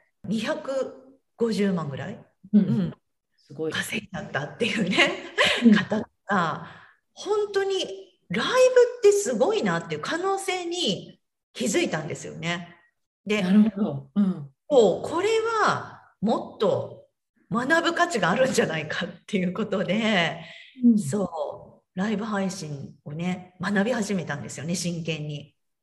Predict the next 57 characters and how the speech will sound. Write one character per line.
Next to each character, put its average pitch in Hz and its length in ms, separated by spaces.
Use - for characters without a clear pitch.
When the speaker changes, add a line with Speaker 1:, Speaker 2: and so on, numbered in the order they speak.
Speaker 2:
面 180 140
白 240 360
い 285 60
で 254 100
す 208 160
ね。 240 920
オ 240 140
ン 262 160
ラ 277 140
イ 247 180
ン 214 140
か 185 120
ら 202 460
ラ 208 160
イ 214 80
ブ 208 140
配 214 280
信 170 320
に 170 80
入 202 260
り、 180 100
今 220 240
度 180 120
は 165 160
対 233 260
談 220 240
か 214 140
ら 196 300
自 185 160
分 233 240
一 285 220
人 233 160
の 190 160
こ 185 100
の 160 100
可 208 140
能 196 220
性 190 240
を 214 160
今 202 160
度 170 60
ま 156 100
た 180 80
追 190 260
求 202 100
し 208 100
て 196 100
っ - 60
た 196 80
っ 190 120
て - 80
感 156 220
じ 156 80
で 165 80
す - 140
よ 170 100
ね。 233 320